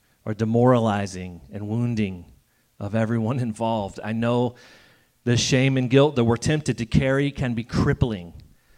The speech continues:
and the effects of our pride and rage and apathy and gluttony, that they hurt others.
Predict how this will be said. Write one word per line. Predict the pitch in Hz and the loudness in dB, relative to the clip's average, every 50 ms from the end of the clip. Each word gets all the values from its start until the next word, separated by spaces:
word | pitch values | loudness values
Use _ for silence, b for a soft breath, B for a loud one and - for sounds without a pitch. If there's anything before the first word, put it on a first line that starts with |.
| b b b b b b | b b b b b b
and | 117 120 123 | -6 -4 -2
the | 120 117 | -2 -2
effects | 110 - 139 135 131 - - | -2 -2 -2 -4 -4 -4 -6
of | 131 110 | -4 -2
our | 110 107 | 0 0
pride | 110 - - 135 127 131 131 127 127 127 131 | 2 4 4 4 6 4 4 2 2 0 -2
and | 127 110 113 113 | -4 -4 -4 -2
rage | 113 113 120 117 120 123 120 107 110 | -2 -2 -2 -2 -2 -4 -4 -4 -6
and | 110 - | -8 -6
apathy | 113 113 117 120 - 123 110 - - 120 113 113 | -4 -4 -4 -2 -2 -4 -6 -4 -6 -6 -6 -6
and | 104 107 | -6 -4
gluttony, | 104 110 110 110 95 113 120 117 110 110 - - - | -4 -4 -4 -4 -4 -6 -6 -6 -6 -8 -8 -10 -10
that | 110 107 - | -10 -8 -6
they | - 113 107 | -4 -4 -4
hurt | 92 117 117 110 107 | -2 -2 -2 -2 -2
others. | 104 98 95 90 90 87 - - - - | -4 -6 -6 -8 -12 -12 -14 -14 -16 -18